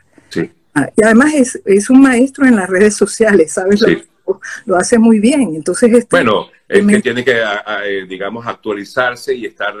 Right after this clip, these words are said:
Speaker 1: eh, pues, eh,
Speaker 2: No, y
Speaker 1: eh,
Speaker 2: además
Speaker 1: en, en lo que vivimos día a día, ¿no?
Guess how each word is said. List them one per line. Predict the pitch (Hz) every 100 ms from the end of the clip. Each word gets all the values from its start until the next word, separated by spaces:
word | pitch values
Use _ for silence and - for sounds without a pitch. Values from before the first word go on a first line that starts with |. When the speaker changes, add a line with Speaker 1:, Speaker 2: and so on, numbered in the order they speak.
| 107
Speaker 1:
eh, | 98
pues, | _ 80 - - 80
eh, | 73 67 - _ _ -
Speaker 2:
No, | 285
y | 285
Speaker 1:
eh, |
Speaker 2:
además | 180 180
Speaker 1:
en, | - 90 - _
en | 98
lo | 101
que | 98
vivimos | 90 92 101 101
día | 104 87
a |
día, | 104 90 64
¿no? | 73 -